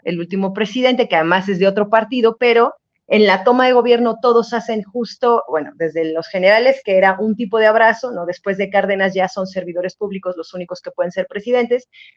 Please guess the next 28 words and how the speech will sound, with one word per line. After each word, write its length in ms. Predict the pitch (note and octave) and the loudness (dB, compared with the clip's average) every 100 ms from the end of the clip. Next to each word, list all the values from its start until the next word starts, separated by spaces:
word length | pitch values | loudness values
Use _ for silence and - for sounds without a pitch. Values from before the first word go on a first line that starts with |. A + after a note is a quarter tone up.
| _ - | _ 4
pero 220 | A#3 B3 | 6 6
ahí 220 | C4 D#4 | 6 4
es 120 | D#4+ | 4
donde 240 | D#4 C#4+ G#3+ | 4 2 4
el 80 | |
abrazo 380 | F#3+ F#3+ G#3 G#3 | 4 4 2 0
empieza 420 | G#3+ G3 F#3+ G3+ - | -6 -6 0 0 0
a 120 | F3+ | -4
tener 400 | F#3 F#3+ G3 G#3 G3+ _ _ | -4 0 0 0 -4 _ _
como 300 | G3 G3 G#3+ | -4 0 2
un 180 | A#3+ A#3+ | 2 0
cierto, 840 | - C4 A#3 A3+ - A3 A3 G#3+ - | -2 2 2 0 0 4 4 4 2
eh, 320 | F3 E3 E3 | -2 -2 -2
sentido, 800 | E3 G3 F#3 F#3 A#3+ A#3+ A#3 F#3+ | -4 -2 -2 -2 0 2 2 2
¿no? 220 | F3+ G#3 | 2 2
Específico 960 | C#4 G3+ - F3+ - A#3+ A3 A#3 G3 G3 | 2 0 -4 -10 -6 -4 -4 -6 -8 -4
y 100 | F#3+ | -2
empieza 360 | F#3 G#3 G3+ G#3+ | -2 -4 -2 -2
a 20 | |
repetirse, 880 | G3+ G3 F#3+ A#3 A#3 G#3+ G#3+ G3 - _ _ _ _ | -2 -4 -6 -4 -4 -4 -4 -6 -8 _ _ _ _
y 180 | G#3 A#3+ | 2 4
es 200 | B3 - | 4 2
un 340 | C4+ C4 B3+ | -2 0 0
tipo 260 | B3 G#3 B3 | -4 -2 2
de 80 | B3 | 4
abrazo 500 | A#3 B3 A#3 - A#3 | 4 4 2 0 -8
que 80 | G#3 | -4
pareciera 760 | G3+ F#3+ F#3+ A#3+ G#3+ G3 G3+ | -2 -2 -4 -2 0 0 -2